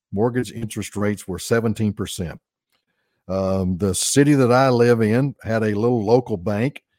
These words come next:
Uh, we heard rumors that there was gonna be bond money. Now, listen to this. Bond money was gonna be available, uh, limited supply, and that interest rate was gonna be ten percent.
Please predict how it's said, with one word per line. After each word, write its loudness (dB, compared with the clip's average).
Uh, -4
we -6
heard -2
rumors 0
that 0
there 0
was -2
gonna 0
be -4
bond 0
money. -2
Now, -6
listen -4
to -6
this. 0
Bond 0
money 2
was -2
gonna 0
be 0
available, -2
uh, -8
limited 4
supply, -2
and -2
that 0
interest -2
rate 2
was -6
gonna 0
be -2
ten -2
percent. -4